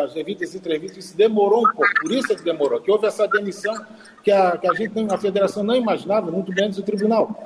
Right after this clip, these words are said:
Então, por isso que ocorreu essa demora, na saída de uma, uma funcionária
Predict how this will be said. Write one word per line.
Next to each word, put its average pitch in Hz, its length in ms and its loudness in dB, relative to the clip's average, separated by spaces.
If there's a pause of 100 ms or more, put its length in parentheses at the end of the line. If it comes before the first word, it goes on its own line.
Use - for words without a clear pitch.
Então, - 160 0
por 190 180 0
isso 233 140 0
que 233 80 4
ocorreu 208 320 4
essa 196 180 4
demora, 208 380 2 (280)
na 156 80 0
saída 214 440 2
de 190 80 -6
uma, 180 240 0
uma 147 340 -2
funcionária 180 640 0